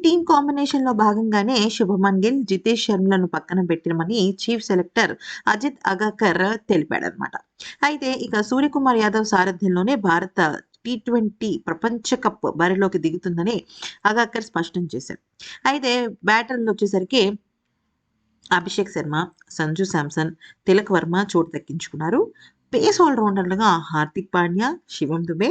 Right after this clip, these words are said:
తన స్థానాన్ని నిలబెట్టుకున్నారు. అక్షర్ పటేల్తో పాటు వాషింగ్టన్ సుందర్కు స్పిన్ ఆల్రౌండర్గా చోటు దక్కించుకోగా, స్పెషలిస్ట్ స్పిన్నర్ వరుణ్ చక్రవర్తి,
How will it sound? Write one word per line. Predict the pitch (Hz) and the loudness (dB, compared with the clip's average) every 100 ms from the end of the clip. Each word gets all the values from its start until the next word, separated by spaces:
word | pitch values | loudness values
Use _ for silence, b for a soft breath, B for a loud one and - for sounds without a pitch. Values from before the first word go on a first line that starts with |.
| 453 B B | -2 B B
తన | - 180 | -4 -4
స్థానాన్ని | - 202 214 226 196 220 | 2 0 2 0 0 -2
నిలబెట్టుకున్నారు. | 165 160 - - - - - _ B B - | -2 -4 -8 -8 -8 -8 -20 _ B B -8
అక్షర్ | 214 - 349 302 | -4 2 2 2
పటేల్తో | 240 220 214 208 185 | 0 0 0 -2 0
పాటు | 170 156 214 - | 0 0 0 2
వాషింగ్టన్ | 180 208 262 254 233 214 - | 2 2 -4 -2 -2 -2 -2
సుందర్కు | 175 190 185 156 - 240 180 202 208 B B - | 0 2 2 0 -2 4 6 6 2 B B -16
స్పిన్ | - 269 302 | -4 2 4
ఆల్రౌండర్గా | 240 202 202 190 175 196 208 | 4 2 0 0 0 0 0
చోటు | 185 180 156 | 0 0 -2
దక్కించుకోగా, | 135 151 147 - 127 214 359 - b - | -10 -10 -12 -10 0 2 2 -2 b -18
స్పెషలిస్ట్ | - 220 220 233 220 - 185 | -6 -2 -2 0 -2 -4 -8
స్పిన్నర్ | - 208 220 147 | -2 0 2 0
వరుణ్ | 160 226 294 | -2 -2 -2
చక్రవర్తి, | 254 240 190 190 185 247 | -2 -4 -2 -2 -2 0